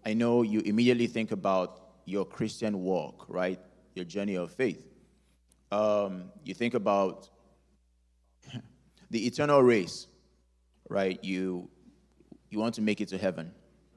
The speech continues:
I've heard Christians say things like, "After all this suffering on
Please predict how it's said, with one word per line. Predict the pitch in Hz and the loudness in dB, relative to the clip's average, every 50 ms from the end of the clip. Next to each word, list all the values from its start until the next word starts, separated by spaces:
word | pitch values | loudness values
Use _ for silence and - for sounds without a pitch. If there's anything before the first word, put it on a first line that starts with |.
| _ _ _ _ _ _ _ _ _ _ _ - - | _ _ _ _ _ _ _ _ _ _ _ -10 -6
I've | - 98 92 | -4 -2 2
heard | 123 123 120 - | 2 2 2 4
Christians | - 117 - - 117 113 113 110 | 2 0 0 0 -2 -2 -2 -2
say | - 107 107 | -2 -4 -2
things | - 113 104 101 - | -2 -2 -2 -2 0
like, | 98 92 92 - - | -2 -2 -2 0 0
"After | 113 117 - 123 | -2 0 0 0
all | - 87 113 113 113 | 2 4 4 4 4
this | 101 107 107 101 - | 4 2 0 0 -2
suffering | 104 95 - 110 95 | -4 -4 -2 -2 -4
on | 90 87 | -2 -4